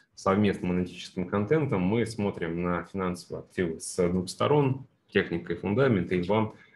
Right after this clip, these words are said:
разумеется, рассказываем, если есть что-то интересное на финансовых рынках, и чем мы прям очень хотели бы с вами, э, поделиться. За вами уже,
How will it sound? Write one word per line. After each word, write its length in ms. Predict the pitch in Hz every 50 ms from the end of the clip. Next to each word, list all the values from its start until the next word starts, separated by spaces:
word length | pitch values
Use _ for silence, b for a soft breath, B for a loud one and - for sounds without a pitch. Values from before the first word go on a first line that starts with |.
| B B B _ _ -
разумеется, 400 | - 87 90 95 95 90 90 87
рассказываем, 720 | 87 90 90 - - 110 104 98 101 95 90 85 82 - -
если 280 | - 113 117 - - 113
есть 160 | 113 104 -
что-то 240 | - 107 92 - 98
интересное 540 | 92 - 110 110 110 90 - - - 78 82
на 80 | 80 - _
финансовых 460 | - 92 87 82 - - - - -
рынках, 380 | 135 139 131 - - - - -
и 60 | -
чем 280 | - - 101 98 95 87
мы 60 | 85
прям 280 | - 90 92 90 90 B B B B _ _ _
очень 200 | 98 90 - -
хотели 280 | - 87 85 - 92 90
бы 120 | 87 87
с 100 | - -
вами, 320 | 98 92 90 87 82 87 - -
э, 180 | 92 87 82 - _ _
поделиться. 500 | - 90 98 98 92 85 - - - - -
За 140 | - 107 127
вами 240 | 151 143 120 104 95
уже, 400 | 92 92 92 95 87 80 B